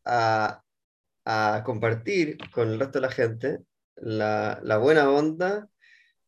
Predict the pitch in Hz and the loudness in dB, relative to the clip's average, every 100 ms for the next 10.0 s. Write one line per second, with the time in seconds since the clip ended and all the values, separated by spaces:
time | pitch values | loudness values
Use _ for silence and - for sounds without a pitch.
0 | _ _ 113 110 110 110 143 139 135 117 | _ _ -6 -4 -2 4 4 4 2 2
1 | 123 147 160 147 143 113 113 113 110 - | 2 4 6 4 2 0 2 0 -4 -6
2 | 110 104 101 - - 107 107 143 127 - | -2 0 0 -4 -10 -8 -4 -4 -4 -2
3 | 123 113 123 120 113 107 104 104 - _ | -2 0 0 2 2 2 0 -4 -10 _
4 | - 120 117 113 113 131 160 - 131 113 | -2 0 2 0 2 2 2 0 2 2
5 | 113 113 110 - - 107 - - - 104 | 0 -4 -4 -6 -6 -4 -6 -14 -6 -4
6 | 107 101 110 - _ _ _ _ _ _ | -2 -6 -12 -18 _ _ _ _ _ _
7 | _ _ _ _ _ _ _ - 117 117 | _ _ _ _ _ _ _ -6 -4 4
8 | 127 131 127 120 110 139 135 123 120 117 | 8 8 6 0 2 4 6 4 0 -2
9 | 113 113 120 113 110 113 113 135 127 190 | 0 2 2 2 -2 -4 0 2 2 -2